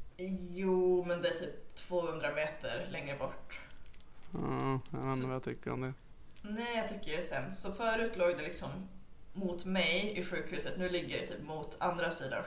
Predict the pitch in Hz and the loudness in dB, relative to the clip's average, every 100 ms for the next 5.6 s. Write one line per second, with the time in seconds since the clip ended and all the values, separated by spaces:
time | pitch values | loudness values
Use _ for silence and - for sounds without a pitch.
0 | - - - - - 175 - - - 208 | -4 -6 -8 -6 -2 0 -2 -4 -6 -4
1 | 185 - 180 139 127 185 - - - 180 | -4 0 0 2 2 0 -2 -8 -6 -2
2 | 190 - - 190 - 170 151 156 165 165 | 2 2 0 -4 -2 -2 -2 -4 -4 -4
3 | 156 - - 196 - 180 170 170 156 214 | -4 0 0 0 -4 -4 -4 -4 10 12
4 | 381 494 - - 190 - - - - - | 12 12 6 0 -2 -4 -6 -4 2 4
5 | 202 202 196 - - | 8 10 12 10 8